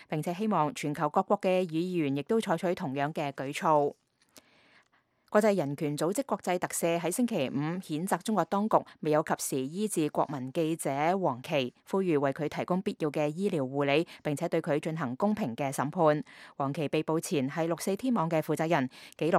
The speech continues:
中國嘅人權侵犯事件。佢喺二零一六年十一月以涉嫌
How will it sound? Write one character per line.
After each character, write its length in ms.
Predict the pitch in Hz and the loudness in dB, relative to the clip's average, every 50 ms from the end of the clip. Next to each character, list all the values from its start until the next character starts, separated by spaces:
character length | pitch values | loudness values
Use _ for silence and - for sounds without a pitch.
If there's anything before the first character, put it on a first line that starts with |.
| - - | 2 2
中 120 | - 233 | 0 0
國 100 | 226 226 170 | 0 0 0
嘅 120 | - 165 160 | 0 0 0
人 160 | 147 127 135 131 | 0 0 0 -2
權 180 | 165 151 147 | -2 -2 -2
侵 160 | - 226 233 | -2 -2 -2
犯 180 | 233 214 190 156 | 0 0 -2 -2
事 140 | - 165 151 | -2 -2 -2
件。 320 | - 151 147 160 214 233 - - - - - | 2 2 4 4 4 2 0 -4 -14 -18 -4
佢 100 | - 233 | -2 0
喺 180 | 262 302 302 277 | 2 4 4 4
二 80 | 202 143 | 2 2
零 80 | 139 | 2
一 80 | 175 240 | 2 2
六 120 | 233 165 | 2 2
年 200 | - 165 143 139 | 2 2 0 0
十 100 | 143 - | 0 0
一 160 | 160 170 202 | 2 2 4
月 180 | 208 202 170 - - | 6 6 6 6 4
以 160 | - 151 170 | 0 -2 0
涉 140 | 190 - 202 - | 0 0 -2 0
嫌 220 | 165 156 143 139 | 0 0 0 0